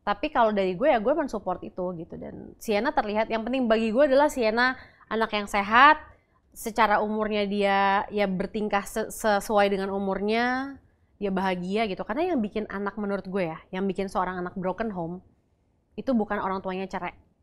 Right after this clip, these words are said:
Banyak loh orang tua yang masih bersama tapi anaknya anak broken home. Karena apa? Bapak ibunya saling menjatuhkan satu sama lain di depan anaknya.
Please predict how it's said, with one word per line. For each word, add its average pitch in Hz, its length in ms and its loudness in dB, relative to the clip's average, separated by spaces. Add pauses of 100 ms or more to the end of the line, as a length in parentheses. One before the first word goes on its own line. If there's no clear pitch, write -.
(200)
Banyak 320 320 4
loh 220 80 8
orang 214 240 6
tua 196 240 2
yang 185 80 -2
masih 190 240 -2
bersama 190 320 -2
tapi 240 240 0
anaknya 214 320 -2
anak - 80 -10
broken 180 240 -4
home. 175 240 -6
Karena 180 240 -4
apa? 214 320 -4 (400)
Bapak 190 480 -2
ibunya 208 480 0
saling 202 400 -2
menjatuhkan 185 800 -4
satu 196 240 -10
sama 185 240 -8
lain 185 160 -2
di 190 160 -4
depan 175 320 -8
anaknya. - 320 -16